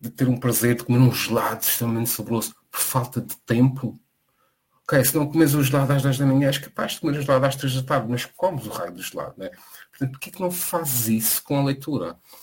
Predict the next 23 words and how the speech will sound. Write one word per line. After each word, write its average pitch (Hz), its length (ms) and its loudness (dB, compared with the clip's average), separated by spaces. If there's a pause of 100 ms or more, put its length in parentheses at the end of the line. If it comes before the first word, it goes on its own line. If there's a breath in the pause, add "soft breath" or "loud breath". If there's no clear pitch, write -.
(160 loud breath)
Porquê - 160 -2
que 165 80 -8
não 165 80 -2
fazes 139 420 -2
isso 104 220 -4
com 127 120 -4
os - 100 -2
recursos - 400 -2
que 139 140 0
a - 20 4
vida 123 300 -2
te - 100 -10
põe - 240 -4
à 113 100 0
frente? - 560 -2 (400 loud breath)
Muitas 175 260 0
pessoas 165 240 2
dizem, 160 180 0
"Ah, 196 80 0
pá, 180 100 2
mas 170 160 2
os 165 200 0
livros 180 520 -2